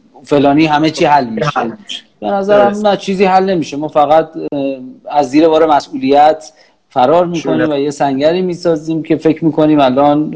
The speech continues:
Speaker 1: اه، اوضاع بهتر شده چون ما با این
Speaker 2: بهتر
Speaker 1: جمله
Speaker 2: باشه.
Speaker 1: درستش کردیم، ولی با یه جمله چیزی درست نمیشه. اه، ما ببینیم که تعریفمون از معماری چیه، اه، به نظرمون معماری دربارهٔ چیه،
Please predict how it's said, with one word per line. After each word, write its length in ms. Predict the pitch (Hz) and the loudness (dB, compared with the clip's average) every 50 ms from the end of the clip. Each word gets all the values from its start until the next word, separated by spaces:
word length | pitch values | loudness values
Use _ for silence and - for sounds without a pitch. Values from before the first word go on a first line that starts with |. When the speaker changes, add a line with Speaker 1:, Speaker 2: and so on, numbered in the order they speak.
| 147 135 | -8 -6
Speaker 1:
اه، 640 | 131 127 123 123 120 - - - - - - 123 156 | -6 -4 -6 -6 -10 -12 -16 -18 -20 -12 -2 0 0
اوضاع 240 | 151 135 147 156 | 2 2 2 0
بهتر 400 | 156 156 143 135 - 151 151 156 | 0 0 -2 -2 -2 0 0 0
شده 340 | 160 - - 160 143 147 156 | -2 -4 -8 -10 -6 -6 -6
چون 140 | 156 151 147 | -6 -4 -4
ما 80 | 156 151 | -4 -2
با 100 | 143 143 | -2 -2
این 100 | 147 147 | -2 -2
Speaker 2:
بهتر 120 | 147 143 | -2 -2
Speaker 1:
جمله 200 | 139 135 139 156 | -2 -2 -2 -2
Speaker 2:
باشه. 100 | 165 156 | -2 0
Speaker 1:
درستش 420 | 160 175 175 - 156 143 123 - | 0 0 -2 -2 -4 -6 -6 -4
کردیم، 340 | - 135 123 117 117 123 139 165 | -2 -2 -2 -2 -2 -6 -10 -8
ولی 220 | 208 214 208 208 | -8 -8 -8 -8
با 180 | 190 190 180 175 | -6 -6 -4 -4
یه 140 | 170 170 | -4 -6
جمله 440 | 160 156 170 165 165 165 190 196 196 | -4 -4 -6 -6 -2 0 0 0 0
چیزی 260 | 190 - 196 175 196 | -2 -6 -14 -16 -14
درست 360 | 185 170 160 165 175 170 175 190 | -14 -12 -10 -10 -10 -10 -10 -12
نمیشه. 480 | 202 208 208 196 - 208 208 202 196 - - - - - - - _ _ _ _ | -12 -12 -10 -8 -4 -2 -2 -2 -2 -6 -12 -20 -20 -20 -20 -20 _ _ _ _
اه، 420 | - 156 156 151 151 147 147 147 147 | -2 0 2 2 2 0 -2 -2 -4
ما 340 | 151 151 151 160 165 165 175 | -6 -8 -4 0 0 2 2
ببینیم 440 | 180 180 180 185 185 185 185 180 | 2 2 0 0 0 0 -2 0
که 260 | 175 180 175 175 180 175 - - - - - 151 | 0 2 2 2 2 0 -4 -12 -20 -14 -12 -4
تعریفمون 540 | - 147 143 147 160 165 170 185 185 190 185 | -2 0 2 2 2 0 0 0 -2 0 2
از 220 | 180 175 170 160 170 | 2 0 0 -2 -4
معماری 420 | 170 165 165 165 160 156 160 156 | -6 -6 -4 -6 -6 -6 -6 -8
چیه، 600 | 156 - - - 160 156 156 156 151 151 147 151 _ _ _ _ _ _ _ _ - | -10 -12 -14 -10 -6 -4 -4 -2 -4 -4 -6 -12 _ _ _ _ _ _ _ _ -8
اه، 500 | 147 139 135 131 127 127 123 123 123 123 127 131 131 127 131 139 135 - | -4 -2 0 0 0 0 -2 -2 -2 -4 -4 -6 -8 -10 -12 -14 -8 -4
به 100 | 139 143 | 0 0
نظرمون 460 | 139 139 139 127 147 151 165 160 160 | 2 2 2 2 2 2 2 0 -2
معماری 380 | 156 147 139 127 127 127 139 170 | -2 -2 -2 -2 -4 -4 -4 -2
دربارهٔ 580 | 185 175 170 170 156 160 151 151 151 151 147 135 | 0 0 0 -2 -2 -6 -6 -6 -6 -6 -6 -8
چیه، 680 | 135 - - - 151 139 139 139 135 135 127 131 | -10 -14 -18 -14 -10 -6 -4 -2 -2 -2 -2 -6